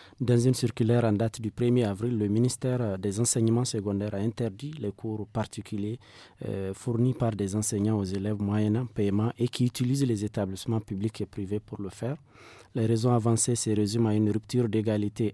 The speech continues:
entre élèves et un climat de suspicion entre élèves et enseignants sur les évaluations. Cette décision est, euh, objet de polémiques, ça et là. Euh, Rufai Dandoua,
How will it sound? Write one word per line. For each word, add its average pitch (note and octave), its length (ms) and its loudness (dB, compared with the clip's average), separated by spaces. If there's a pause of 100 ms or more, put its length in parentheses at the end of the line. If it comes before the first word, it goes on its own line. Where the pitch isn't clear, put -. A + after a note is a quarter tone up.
entre A#2+ 280 2
élèves G#2+ 440 0
et F#2+ 320 -2
un B2+ 160 4
climat C3 480 -2 (180)
de G2+ 320 0
suspicion - 640 -2
entre G#2+ 160 -4
élèves G2 320 -4
et F#2+ 100 -6
enseignants G2 460 -2 (480)
sur - 180 -2
les G#2 220 0
évaluations. G2 600 -2
Cette A2 260 -6
décision A2 540 0 (200)
est, D#3+ 220 0 (560)
euh, G2 240 -2
objet A#2+ 300 -4
de A#2 100 -4
polémiques, A2 640 -4
ça - 340 -8
et F#2+ 80 -8
là. G#2 180 -6 (760)
Euh, G2 580 -6
Rufai A#2 300 0
Dandoua, A2 560 -2